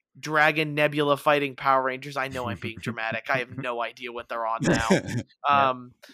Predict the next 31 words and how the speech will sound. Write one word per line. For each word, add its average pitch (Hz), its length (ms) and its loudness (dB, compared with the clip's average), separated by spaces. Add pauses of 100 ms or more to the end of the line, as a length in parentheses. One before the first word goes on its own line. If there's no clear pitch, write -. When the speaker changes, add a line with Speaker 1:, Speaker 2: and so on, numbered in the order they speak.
(600)
Speaker 1:
and, 160 380 2
you 143 140 0
know, 147 360 6
"Oh 160 140 2
no, 156 200 6
the 147 100 0
Power 151 280 6
Rangers 151 300 0
can't 151 280 -2
do 160 180 2
it. 135 140 4
We 143 140 -2
need 151 200 -2
the 147 80 0
previous 180 500 0
Power 147 380 4
Rangers." 123 640 -6
And 123 120 -20
then 127 180 -14
it's, - 240 -14
you 123 120 -12
know, 117 180 -6
you 117 160 2
Speaker 3:
Yeah. - 20 8
Speaker 1:
get 85 160 2
to - 80 -16
see - 200 -10
him 170 280 -4
there 110 180 -6
'cause 147 180 -10
he's 185 180 -6